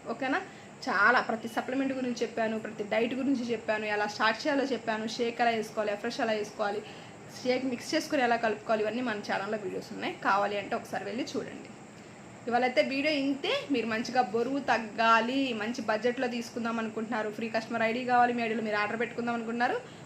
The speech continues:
కాల్ చేయండి. ఇక్కడ స్క్రోల్ అవుతున్న నా పర్సనల్ నెంబర్, దీనికి WhatsApp కూడా ఉంటుంది, మీరు WhatsApp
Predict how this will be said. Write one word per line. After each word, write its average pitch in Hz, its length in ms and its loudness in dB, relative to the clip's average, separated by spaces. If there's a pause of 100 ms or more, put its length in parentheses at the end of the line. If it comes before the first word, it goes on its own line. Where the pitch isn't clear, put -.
(200)
కాల్ 294 240 8
చేయండి. 220 240 0
ఇక్కడ 285 120 0
స్క్రోల్ 302 160 0
అవుతున్న 294 180 0
నా 247 100 2
పర్సనల్ 240 260 0
నెంబర్, 262 240 -2
దీనికి 226 220 -4
WhatsApp 220 340 -2
కూడా 226 180 2
ఉంటుంది, 220 280 -2
మీరు 196 120 -2
WhatsApp - 400 -6